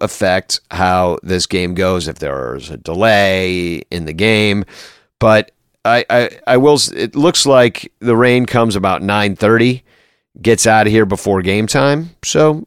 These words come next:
I think we've got a good chance of getting this sucker in. Uh, I, I know they're gonna get it in, Braves' only trip here, but, uh, yeah, it's not gonna rain all day, but the bleachers will be wet. Bring a towel if you're going to the game.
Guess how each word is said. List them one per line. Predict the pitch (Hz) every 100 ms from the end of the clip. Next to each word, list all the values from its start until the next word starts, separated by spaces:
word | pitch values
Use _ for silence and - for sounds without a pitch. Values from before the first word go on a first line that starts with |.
| _ -
I |
think | 147 151
we've | 117 90
got | 92 90
a |
good | 85 82
chance | 92 87 -
of | 82
getting | 85 - 82
this | 78
sucker | - 80 82 80
in. | - 82 69 _ _ _ _ _ _ _ _ _ -
Uh, | 92 80
I, | 127 139 143
I |
know | 120 92
they're | 80
gonna | 78 76
get | 78 76
it | 76
in, | 80 73 73
Braves' | 73 82 71 76
only | 76 65
trip | - 85 78
here, | 104 87
but, | 82 80 _ _ _ _ _
uh, | - 98 90 85 - _ _ _ _ _ _
yeah, | 147 117
it's | - 139
not | 147 123
gonna | 107
rain | 101 95
all | 113 156 139
day, | 143 131
but | 113 113 - _ _ _ _ _ _ _ _ _ _ _ _ _ _ _ _ _ _ _ _
the | -
bleachers | 127 165 156 127 98
will | 107
be | 95 98
wet. | 92 78 - _ _ _ _ _ _ _ _ _ _
Bring | 90 117 117
a | 104
towel | 98 82 82
if | 80
you're | 85
going | 80 85
to | 78
the |
game. | 78 80 71 73